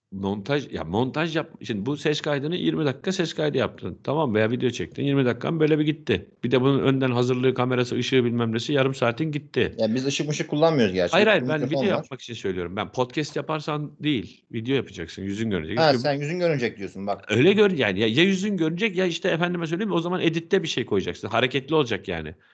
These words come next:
Speaker 1: Anladın mı? Ya insanlar buraya video seyretmeye giriyor.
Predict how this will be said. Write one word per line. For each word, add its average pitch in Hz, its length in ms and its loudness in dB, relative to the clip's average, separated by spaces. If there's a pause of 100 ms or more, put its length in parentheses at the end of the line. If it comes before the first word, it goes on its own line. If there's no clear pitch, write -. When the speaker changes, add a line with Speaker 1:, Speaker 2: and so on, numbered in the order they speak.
(140)
Speaker 1:
Anladın 123 360 0
mı? 87 160 -8 (340)
Ya - 60 -2
insanlar 131 420 0
buraya 135 180 0
video 131 220 -2
seyretmeye 131 460 -2
giriyor. 87 300 -4